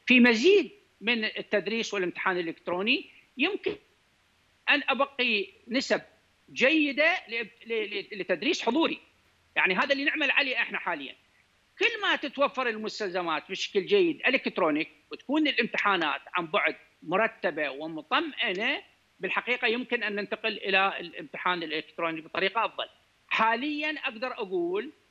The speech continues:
يعني فيفتي فيفتي، خمسين بالمية حضوري، آه، خمسين بالمية إلكتروني، آه، يمكن نسبة، آه، ملائمة ومعقولة،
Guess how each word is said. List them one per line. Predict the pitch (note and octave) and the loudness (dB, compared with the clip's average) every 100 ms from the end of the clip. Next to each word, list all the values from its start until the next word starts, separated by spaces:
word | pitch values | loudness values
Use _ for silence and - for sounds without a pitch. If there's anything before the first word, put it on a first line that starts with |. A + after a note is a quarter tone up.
| _ | _
يعني | F#3 E3+ F3 F#3+ F#3 | -4 -2 -2 -2 0
فيفتي | C#4+ C4 A#3+ | 0 2 0
فيفتي، | A#3+ A3 - | 2 0 -2
خمسين | E3 G#3 - B3 | 0 -2 0 0
بالمية | A3+ A3+ A3 | 0 2 2
حضوري، | - G#3 A3 A3 A3 G#3+ - _ _ _ - | 2 0 0 0 -2 -6 -16 _ _ _ -8
آه، | E3 D#3 | -4 -2
خمسين | - G#3+ A#3 A3+ | -2 -2 -2 -2
بالمية | A3+ G3+ A3 | -2 2 4
إلكتروني، | G3+ F#3+ - G#3+ G#3+ G3+ G3+ G#3 - _ _ - | 4 2 -2 0 0 0 -2 -2 -14 _ _ -4
آه، | F3 | 0
يمكن | F3 A#3+ - F#3 | 2 0 2 2
نسبة، | G#3+ G#3 F#3+ E3 | 2 -2 -2 2
آه، | D3+ - - D3 C#3+ C3+ C3 B2+ C3 C3 C#3+ D3 | 2 0 -4 0 0 0 -2 -4 -6 -6 -4 -4
ملائمة | C#3+ F#3+ A#3+ D#4+ C#4 C4+ C#4 | -2 2 6 6 6 6 6
ومعقولة، | C#4+ B3+ A3+ F3 F4 F4+ B3+ D4+ | 4 2 2 2 2 2 2 -2